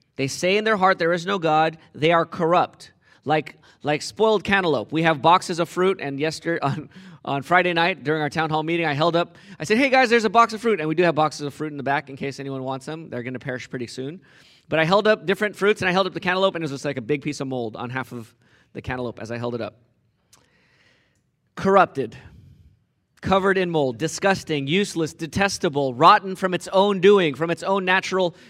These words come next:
causes. It's corrupt, it's spoiled,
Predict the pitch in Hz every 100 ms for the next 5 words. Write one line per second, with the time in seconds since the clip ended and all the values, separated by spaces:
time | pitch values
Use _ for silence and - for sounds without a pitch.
0 | _ - 190 202 160 147 107 - - _
1 | _ _ _ _ _ _ _ _ _ -
2 | 147 - 190 208 - 156 - - - 202
3 | 208 170 113 -